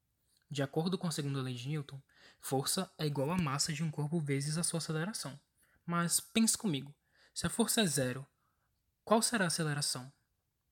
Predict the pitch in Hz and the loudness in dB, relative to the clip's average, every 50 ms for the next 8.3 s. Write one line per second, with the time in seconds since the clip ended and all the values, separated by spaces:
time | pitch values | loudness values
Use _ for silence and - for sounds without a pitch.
0 | _ _ - 147 143 123 131 139 - _ _ _ _ _ _ - - - 160 165 | _ _ -4 -2 -2 -2 -4 -8 -14 _ _ _ _ _ _ -4 0 0 0 0
1 | 175 175 - 208 180 196 - 214 175 180 180 175 - - 165 - - - 180 170 | 0 0 0 0 2 2 2 2 2 2 2 0 -2 -6 -6 -6 -6 -4 -4 -4
2 | 156 151 - 208 220 - - - - 147 175 175 170 190 190 - 180 180 - - | -2 -2 -4 -4 -4 -4 -6 -6 -4 -4 -2 -2 -4 -6 -8 -6 -4 -4 -2 -2
3 | - 180 190 208 208 208 196 - - 175 - - 196 - - 143 120 123 123 123 | 0 0 0 2 0 0 0 -2 -6 -8 -8 -6 -4 -4 -4 -4 -6 -8 -10 -14
4 | - _ _ _ _ _ _ _ _ - - _ - 147 143 139 139 143 139 - | -18 _ _ _ _ _ _ _ _ -20 -20 _ -8 -6 -4 -4 -2 -4 -4 -6
5 | - 160 156 180 208 220 - - 196 165 143 139 131 135 - - - 156 143 - | -4 -4 -4 -2 -2 -2 -2 -2 0 0 0 -2 -2 -4 -6 -6 -4 -4 -2 -2
6 | 151 139 196 202 190 160 143 135 123 131 135 151 156 139 139 - 139 139 - 151 | -2 0 0 2 2 2 2 0 0 0 0 0 0 0 -2 -6 -10 -8 -6 -6
7 | 147 147 - 190 175 - 175 156 156 165 190 208 208 - - - 170 147 151 147 | -6 -4 -2 -2 -2 -2 -2 -2 -2 0 0 0 -2 -4 -6 -8 -8 -8 -6 -8
8 | 139 131 139 151 151 - | -6 -6 -6 -8 -8 -10